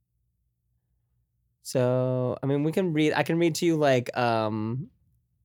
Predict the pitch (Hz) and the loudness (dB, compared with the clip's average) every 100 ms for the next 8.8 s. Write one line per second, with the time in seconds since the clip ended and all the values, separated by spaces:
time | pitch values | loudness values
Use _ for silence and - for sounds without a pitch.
0 | - - _ _ - 123 113 107 98 82 | -20 -20 _ _ -4 0 0 0 -2 -4
1 | 98 - _ _ _ _ _ _ _ _ | -10 -16 _ _ _ _ _ _ _ _
2 | _ _ - 139 120 - - 151 _ - | _ _ -6 -2 -2 -6 -18 -18 _ -6
3 | 127 131 127 127 131 127 120 107 - _ | -2 0 -2 -2 -2 -2 -4 -6 -12 _
4 | _ 135 127 - 165 160 147 143 147 - | _ -4 -4 -2 -2 -4 -4 -4 -4 -4
5 | 117 113 107 - 113 110 107 - 117 127 | -4 -4 -4 -6 -6 -6 -8 -6 -4 -4
6 | 135 143 - - 113 - 117 104 120 123 | -4 -6 -8 -6 -6 -6 -6 -6 -4 -4
7 | 135 135 135 123 101 76 113 117 120 - | -2 -4 -4 -8 -10 -10 -8 -6 -8 -8
8 | 82 87 - 58 50 50 - | -8 -8 -12 -18 -18 -18 -20